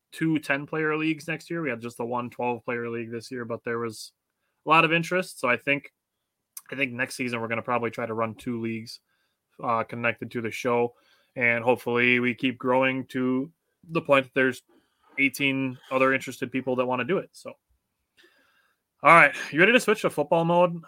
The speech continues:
Like, it really feels like now that there's a Packer game on Sunday that it's really getting into football season. Like, there's a Packer, there's a football game tomorrow night, and, um,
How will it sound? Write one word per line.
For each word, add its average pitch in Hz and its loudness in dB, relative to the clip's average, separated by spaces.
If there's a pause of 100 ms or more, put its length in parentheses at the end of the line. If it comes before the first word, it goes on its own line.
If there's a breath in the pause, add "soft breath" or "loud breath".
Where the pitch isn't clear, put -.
(320 soft breath)
Like, 143 -6
it 143 -4
really 190 4
feels 147 2
like 131 2
now 131 2
that 123 -12
there's - -10
a 117 -8
Packer 120 -8
game 135 -6
on 139 -6
Sunday 143 -2
that 113 -2
it's 104 -16
really 117 0
getting 117 -4
into 113 -10
football 123 -6
season. 131 -8
Like, 113 -14
there's 113 -16
a 110 -20
Packer, 120 -6
there's 120 -6
a 107 -10
football 120 -2
game 120 -4
tomorrow 117 -2
night, 120 2
and, 110 -12 (560)
um, 110 2